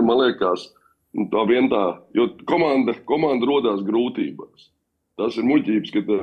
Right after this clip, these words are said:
ka saka, ka komanda visus uzvar un visus vai grauj vai kā,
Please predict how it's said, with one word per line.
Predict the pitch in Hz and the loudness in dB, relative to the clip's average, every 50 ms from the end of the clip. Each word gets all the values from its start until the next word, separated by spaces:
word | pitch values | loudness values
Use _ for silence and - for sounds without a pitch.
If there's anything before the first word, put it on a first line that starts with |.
| 92 92 | -2 -4
ka | 104 | -6
saka, | 101 - 120 120 107 - - | -4 -2 -2 -2 -2 -6 -12
ka | - - | -8 -2
komanda | - 110 117 113 101 98 98 92 | 0 0 2 2 2 2 0 2
visus | 98 104 - - - - 123 127 | 0 0 0 -2 -6 -2 0 0
uzvar | 131 113 113 101 95 92 | 2 2 2 2 2 2
un | 98 98 101 | 2 2 2
visus | 107 107 - - - - 90 | 0 0 -2 -10 -8 -4 -2
vai | 92 95 95 90 | 0 0 0 0
grauj | 90 104 123 131 127 107 92 98 | 0 0 2 2 2 2 2 2
vai | 95 92 90 | 0 0 0
kā, | - 117 120 110 | 0 0 -2 -2